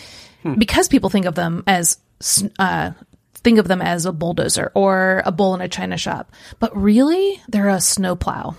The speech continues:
Speaker 2: And as you know, up in Toronto, we, I, we used to live in central Illinois and I grew up in Kansas City. When there's a foot of snow on the ground, you can't just get a Ford pickup truck with a little shovel on the front. Like, that's just not going to do the job.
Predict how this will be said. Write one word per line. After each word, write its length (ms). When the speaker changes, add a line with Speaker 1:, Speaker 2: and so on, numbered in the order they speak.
Speaker 2:
And 140
as 180
you 240
know, 220
up 140
in 120
Toronto, 600
we, 260
I, 260
we 120
used 160
to 60
live 300
in 100
central 360
Illinois 500
and 120
I 60
grew 160
up 100
in 80
Kansas 300
City. 320
When 200
there's 240
a 60
foot 300
of 120
snow 680
on 80
the 80
ground, 480
you 140
can't 320
just 180
get 120
a 60
Ford 360
pickup 300
truck 280
with 120
a 40
little 160
shovel 360
on 140
the 60
front. 320
Like, 200
that's 320
just 180
not 400
going 320
to 80
do 160
the 100
job. 380